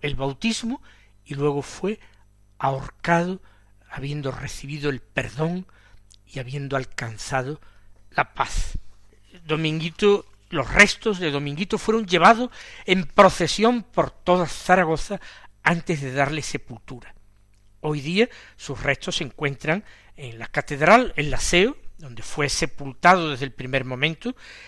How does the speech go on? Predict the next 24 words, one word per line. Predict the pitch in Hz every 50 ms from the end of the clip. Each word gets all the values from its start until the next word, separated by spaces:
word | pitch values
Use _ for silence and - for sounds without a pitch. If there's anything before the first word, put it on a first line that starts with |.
| - - -
en | 156 139 151
una | 170 180 180 180 175 - - - - - - -
urna | 233 208 214 214 214 220 240 269 277 - - -
de | 196 151 143 156 185 - - _
alabastro. | - - 156 147 139 131 139 - - - - - - - - - - _ _ _ - - - - - _ - - - - - -
Tiene | - 151 143 139 151 165 - - - -
un, | 151 139 131 131 139 139 - _ -
una | 165 151 143
leyenda | 135 135 123 147 175 196 190 202
que | - -
dice: | 151 160 160 - -
"Aquí | 156 - - 165 143
yace | 127 127 160 156 - - 196
el | 185 170
bienaventurado | 151 147 131 127 117 120 123 - - - 135 139 147 147 135 143 - -
niño | - 170 175 190 202 202 220 220 196 - -
Domingo | - 156 143 151 202 240 262 254 214 233
del | 214 185 156 139
Val, | 123 160 160 160 135 123 - - - - - - - - - _
mártir | - 143 139 151 180 220 233 - - - - 254 240 - - - _ _ - -
por | - 131 131
el | 123 117 110 123 131
nombre | 143 156 151 147 143 135 151 156 143 - - - _ - - -
de | -